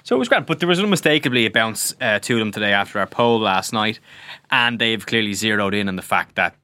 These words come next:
they believe Mary Lou McDonald should be included in the leaders' debates that will feature just as of now.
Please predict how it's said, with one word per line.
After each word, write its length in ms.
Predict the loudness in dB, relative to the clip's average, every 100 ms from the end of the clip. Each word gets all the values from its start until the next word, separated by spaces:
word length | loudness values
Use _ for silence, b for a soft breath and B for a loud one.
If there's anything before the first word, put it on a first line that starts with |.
| _
they 140 | -8 -6
believe 440 | -6 -4 -4 -6
Mary 220 | -6 -6
Lou 80 | -6
McDonald 440 | -8 -8 -6 -6 -6
should 260 | -4 -4
be 120 | -4
included 400 | -6 -8 -8 -8
in 140 | -12 -14
the 160 | -16 -18 B B B -6
leaders' 360 | -2 0 -2
debates 440 | -4 -4 -4 -4 -6
that 180 | -6
will 120 | -6 -16
feature 400 | -12 -12 -12 -14
just 380 | -12 -10 -10 -10
as 160 | -10
of 80 | -8
now. 340 | -4 -2 -2